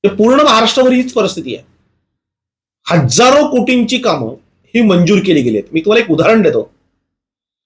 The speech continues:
वाडा तालुक्यामध्ये एकूण चौऱ्याऐंशी ग्रामपंचायती आहेत आणि एकशे सत्तर गावं आहेत.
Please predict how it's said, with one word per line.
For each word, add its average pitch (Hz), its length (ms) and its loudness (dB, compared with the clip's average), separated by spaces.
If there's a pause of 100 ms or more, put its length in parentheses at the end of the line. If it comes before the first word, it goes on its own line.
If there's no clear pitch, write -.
(120)
वाडा 180 320 2
तालुक्यामध्ये 247 560 2 (280)
एकूण 214 340 -2 (480)
चौऱ्याऐंशी 202 600 2
ग्रामपंचायती 165 680 -2
आहेत 127 140 -4 (920)
आणि 196 120 2
एकशे - 340 0
सत्तर 196 380 -2
गावं 131 280 2
आहेत. 98 120 -8